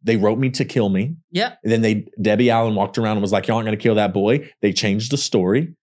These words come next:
Speaker 1: covid hit. I then entered into, um, I started testing for the leads of projects. And I was like, "What? This is crazy."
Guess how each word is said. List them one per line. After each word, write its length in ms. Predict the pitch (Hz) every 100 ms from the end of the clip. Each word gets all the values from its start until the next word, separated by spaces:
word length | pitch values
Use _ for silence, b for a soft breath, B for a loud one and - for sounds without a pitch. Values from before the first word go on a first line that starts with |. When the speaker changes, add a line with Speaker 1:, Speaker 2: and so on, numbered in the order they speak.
| _ -
Speaker 1:
covid 320 | 104 101 92
hit. 340 | 104 156 160 _ _ _ _ _ _ -
I 140 | 127
then 340 | 104 110 110 117
entered 320 | 117 110 117 104
into, 680 | 101 101 - 104 101 98 -
um, 260 | 98 95 92 B 107
I 60 |
started 320 | 110 120 101
testing 420 | - 117 117 127 117
for 120 | 104
the 100 | 95
leads 340 | 92 95 98 117
of 100 | 117
projects. 640 | 95 92 104 127 - - 90
And 140 | 113 110
I 80 | 110
was 120 | 110
like, 320 | 98 98 - -
"What? 340 | 113 - 453 440
This 180 | 427
is 160 | 381 370
crazy." 760 | - 508 453 330 170 165 -